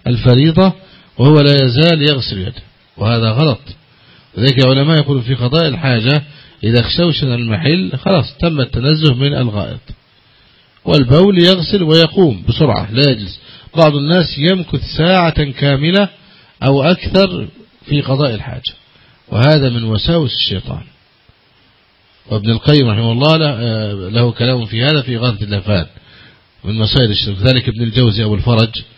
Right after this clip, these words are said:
في ذم الموسوسين. فالوسوسة هذه داء الإنسان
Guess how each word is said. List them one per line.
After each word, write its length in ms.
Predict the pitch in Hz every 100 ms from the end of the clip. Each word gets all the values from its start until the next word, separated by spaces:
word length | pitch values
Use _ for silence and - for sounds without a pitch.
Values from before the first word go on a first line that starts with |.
| _ _ _
في 100 | 120
ذم 220 | 110 131 120
الموسوسين. 720 | 110 107 104 104 113 104 131 _ _ _ - _ _ _ _ _ -
فالوسوسة 680 | 110 117 101 143 156 156 139
هذه 200 | 139 135
داء 220 | 120 104
الإنسان 560 | 107 110 - 151 160